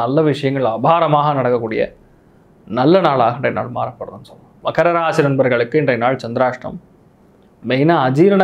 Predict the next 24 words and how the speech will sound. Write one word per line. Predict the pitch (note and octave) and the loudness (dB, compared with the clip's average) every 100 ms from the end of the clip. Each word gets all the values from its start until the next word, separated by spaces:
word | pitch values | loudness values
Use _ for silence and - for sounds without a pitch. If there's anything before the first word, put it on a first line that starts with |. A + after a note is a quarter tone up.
| E3+ | 2
கோளாறுகள் | D3+ D3+ D3 C#3+ C3 | 4 4 4 2 2
ஏற்படக்கூடிய | B2+ B2+ B2 C3+ D#3 C#3+ | 2 0 -2 0 2 4
வாய்ப்புகள் | A#2 B2 B2 A#2 G2+ | 2 0 -4 -4 -6
இருக்கு. | A#2 D3 C3+ | -4 -2 -2
முக்கியமான | B2+ C#3+ D3 E3 C#3 D3+ | -2 0 0 2 2 2
ஆவணங்கள் | F3+ E3 D3 E3 C3+ | 2 2 2 2 2
மறந்து | C3+ E3+ F#3 D#3 | 2 4 2 2
செல்ல | C#3+ C#3 | 2 2
வேண்டிய | B2 B2 C#3+ - | 0 0 0 0
ஒரு | - A2 G2+ - - - A#2+ | -2 -2 -4 -8 -16 -12 -10
அம்சங்கள் | A#2+ C3+ B2 - | -4 -2 -2 -6
இருக்கு. | - - - _ _ _ _ _ _ - | -10 -12 -12 _ _ _ _ _ _ -4
டிரைவிங் | B2 C3+ D#3 D3+ B2+ | 0 2 2 0 0
லைசன்ஸ் | B2+ D#3+ C#3 B2 | 0 0 -2 -4
ஆகட்டும், | A#2+ A#2+ D#3 C3 | -6 -2 0 0
ஆஃபீஸ் | C#3+ D3+ C#3 | -2 -2 0
டாக்குமெண்ட் | B2 B2 B2 A#2 G2 | -2 -2 -10 -6 -6
ஆகட்டும், | G#2+ G#2 C3+ - _ _ _ _ _ _ _ _ _ - | -6 -8 -10 -10 _ _ _ _ _ _ _ _ _ -10
இல்ல | C3 C#3+ E3+ D3+ C3+ | 0 2 4 2 2
ஏதாவது | C#3 D#3+ D3+ | 2 2 0
prepare | C#3 F3 D#3 | 2 2 2
பண்ணி | D3+ C3 | 2 2
வச்சிருப்பீங்க, | C3+ B2 B2 C3 C3+ | 0 -2 -2 -2 -2
உங்களுடைய | B2 A2+ | -2 -2